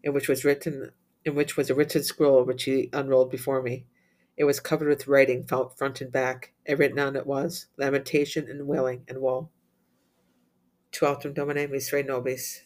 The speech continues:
Deo gratias. The Lord has sent his angel and closed the li-, closed the lions' mouths,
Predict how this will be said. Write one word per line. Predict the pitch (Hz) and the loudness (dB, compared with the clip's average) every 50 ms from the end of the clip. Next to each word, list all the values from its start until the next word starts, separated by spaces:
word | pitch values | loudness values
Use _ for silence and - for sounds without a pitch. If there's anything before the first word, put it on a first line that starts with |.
| _ | _
Deo | - 156 131 135 | 0 0 2 2
gratias. | 131 - 131 127 127 - - - 135 - - - - - - _ _ _ _ _ _ _ _ _ _ _ _ _ _ _ _ _ _ _ _ _ _ | 0 0 -2 -2 -4 -4 -6 -6 -6 -8 -12 -14 -14 -16 -18 _ _ _ _ _ _ _ _ _ _ _ _ _ _ _ _ _ _ _ _ _ _
The | - 151 | -4 2
Lord | 151 147 151 156 | 2 4 4 6
has | 160 147 - | 4 2 2
sent | - 151 143 143 - | 2 -2 -2 -2 -2
his | 131 123 127 | -4 -2 -2
angel | 131 185 185 - - 117 117 113 - | 0 -2 -2 -2 -4 -4 -4 -6 -8
and | 151 - | -10 -8
closed | - - 139 135 131 131 - - | -2 2 4 4 4 2 0 -4
the | 123 | -4
li-, | 127 123 117 120 - - _ _ | -2 -2 -4 -4 -6 -14 _ _
closed | - - 135 139 131 131 | 2 4 4 4 2 0
the | 123 | -2
lions' | 117 127 127 127 123 123 | -2 -2 0 -2 -2 -4
mouths, | - 135 131 127 127 123 123 - - - | -4 -2 -2 0 -2 -2 -4 -8 -12 -12